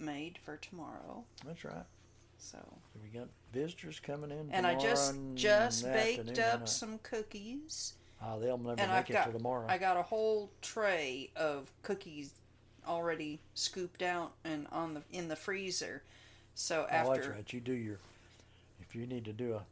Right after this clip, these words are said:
Speaker 2: return, you can just throw 'em
Speaker 1: grab,
Speaker 2: in and throw
Speaker 1: grab
Speaker 2: 'em.
Speaker 1: 'em out of the freezer and put 'em on a
Speaker 2: They're
Speaker 1: cookie
Speaker 2: already
Speaker 1: sheet.
Speaker 2: little,
Speaker 1: Bake
Speaker 2: they're already
Speaker 1: 'em.
Speaker 2: like little,
Speaker 1: Little balls.
Speaker 2: little balls.
Speaker 1: Yep. Yep, yep, yep.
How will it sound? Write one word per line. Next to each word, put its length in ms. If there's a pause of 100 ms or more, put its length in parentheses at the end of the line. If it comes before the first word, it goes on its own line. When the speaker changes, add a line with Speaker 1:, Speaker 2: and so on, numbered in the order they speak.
(680)
Speaker 2:
return, 760
you 120
can 260
just 200 (460)
throw 180
'em 60 (100)
Speaker 1:
grab, 40
Speaker 2:
in 60
and 120 (180)
throw 100
Speaker 1:
grab 200
Speaker 2:
'em. 80
Speaker 1:
'em 180 (280)
out 180
of 100
the 60
freezer 600
and 180
put 200
'em 140
on 140
a 80
Speaker 2:
They're 140
Speaker 1:
cookie 100
Speaker 2:
already 200
Speaker 1:
sheet. 100
Speaker 2:
little, 240 (320)
Speaker 1:
Bake 120
Speaker 2:
they're 80
already 180
Speaker 1:
'em. 60
Speaker 2:
like 200
little, 380 (180)
Speaker 1:
Little 220
balls. 560
Speaker 2:
little 180
balls. 400
Speaker 1:
Yep. 160 (580)
Yep, 200
yep, 200
yep. 180